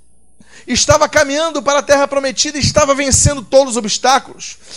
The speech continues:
Os inimigos iam coman-, sendo derrotados pelo comando de Moisés, um grande líder estrategista, um grande líder militar. Até que Balaque diz: "Eu não tenho condição de vencer esse povo.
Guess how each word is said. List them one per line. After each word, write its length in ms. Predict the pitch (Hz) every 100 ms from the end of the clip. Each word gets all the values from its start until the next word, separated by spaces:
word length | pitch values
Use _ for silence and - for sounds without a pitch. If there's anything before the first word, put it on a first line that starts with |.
| - -
Os 160 | 240
inimigos 560 | 311 294 339 302 254 285
iam 180 | 339 247
coman-, 340 | 277 277 233
sendo 460 | 208 240 - 285 277
derrotados 560 | 269 262 277 302 277
pelo 220 | - 285
comando 420 | 269 247 262 294 233
de 80 |
Moisés, 720 | 247 233 175 254 294 226 - - - -
um 140 | 233 220
grande 260 | 247 214
líder 280 | 240 254 233
estrategista, 760 | 208 240 226 202 180 285 -
um 60 | 226
grande 240 | 220 220
líder 260 | 220 240 214
militar. 500 | 208 165 214 233 233 - - - - - - - - - -
Até 240 | - 320 320
que 100 | 320
Balaque 380 | 277 311 285
diz: 220 | 254 277 294
"Eu 80 |
não 100 | 330
tenho 180 | 254 294
condição 540 | 262 262 220 - 262 247
de 80 |
vencer 240 | 190 180 190
esse 140 | 180
povo. 360 | - 180 165